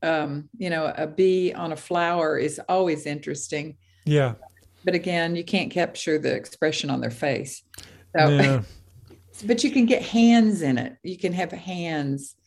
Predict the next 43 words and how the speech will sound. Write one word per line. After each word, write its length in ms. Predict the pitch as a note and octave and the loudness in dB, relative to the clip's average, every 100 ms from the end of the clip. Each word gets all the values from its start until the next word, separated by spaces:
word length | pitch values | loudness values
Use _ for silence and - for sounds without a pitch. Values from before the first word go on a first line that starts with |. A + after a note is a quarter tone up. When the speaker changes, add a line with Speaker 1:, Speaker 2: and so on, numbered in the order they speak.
| _ - | _ -8
Speaker 1:
you 80 | D#3+ | -6
know, 80 | |
somebody 380 | D#3 F#3+ F3+ E3 | -2 -2 0 2
else 160 | D#3 - | 0 0
having 240 | D#3+ D3+ | -2 0
their 140 | C3+ D3 | -4 -6
hand 500 | - D#3 D3 C#3+ C3+ | -8 -4 -4 -4 -6
in 220 | C#3+ C#3 | -6 -6
a, 220 | D3 - _ _ _ _ _ _ _ _ _ _ _ - | -6 -10 _ _ _ _ _ _ _ _ _ _ _ -6
and, 140 | G3 | -4
Speaker 2:
There's 160 | - - | -2 0
Speaker 1:
and 160 | A3 A#3+ | 2 4
that 160 | C4 | 2
could 140 | B3 F#3+ | 0 2
be 80 | C#3 | 0
a 40 | |
project 640 | C3+ B2+ A2+ A#2 - - | 0 -4 -4 -4 -8 -8
too. 380 | - F3+ C3+ F3 - _ _ | -8 -6 -4 -8 -10 _ _
Speaker 2:
Kids 220 | - E3+ | -8 -6
have 160 | D3+ C#3 | -2 -2
their 160 | C3 G2+ | 0 0
hand 340 | D3+ D#3 D3+ | 2 2 2
in 140 | D3+ | 4
it 240 | D3 D3 - | 2 0 -2
and 120 | C3 | 0
they're 80 | C3+ | 2
getting 300 | C3 B2+ A#2 | 2 2 2
stung. 560 | - - D3+ B2 G#2 - _ - | 0 -2 0 0 -4 -10 _ -12
Speaker 1:
<laughs> 80 | A#2 G3 - C#3+ - - C3+ | -4 -2 0 -2 -2 -14 -10
Speaker 2:
Stung. 240 | D#3 D#3 - - - | -6 -6 -6 -16 0
Speaker 1:
Or, 240 | G#3+ G#3+ - | 2 2 2
or 220 | A3 G#3+ - | 0 0 0
feet 220 | C4+ C4 | 2 2
in 220 | B3+ A#3+ | 0 0
a 60 | G#3+ | -2
pond. 680 | - A3 G#3 D#3+ B2+ A#2+ _ _ _ - | -2 -4 -4 -4 -6 -8 _ _ _ -10
You 120 | F3 | -6
know, 100 | E3+ | -6
if 120 | E3+ | -6
you're 80 | E3+ | -6
taking 400 | G3 F3 F3+ E3+ | -4 -6 -6 -8
pictures 540 | F3+ E3+ - D#3+ D#3 D#3 | -8 -8 -6 -6 -4 -6
of, 240 | D#3 | -6